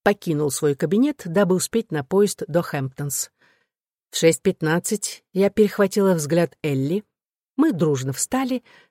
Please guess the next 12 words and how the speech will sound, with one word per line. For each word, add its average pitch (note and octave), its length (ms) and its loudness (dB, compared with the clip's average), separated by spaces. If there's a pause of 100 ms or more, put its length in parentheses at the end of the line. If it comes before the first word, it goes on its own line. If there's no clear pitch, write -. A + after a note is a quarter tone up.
(120)
накрыли E3 440 2
чехлами D#3 480 -2
машинки B3 640 -2
и E3+ 40 -4
надели D#3 360 -2
пальто. C3+ 480 -10 (1120)
«Пошли», D#4+ 440 0 (300)
сказала D3 460 -2
она, C#3+ 260 -4 (420)
«давай C#4 420 6
отпразднуем G3+ 600 4
свое F#3+ 380 2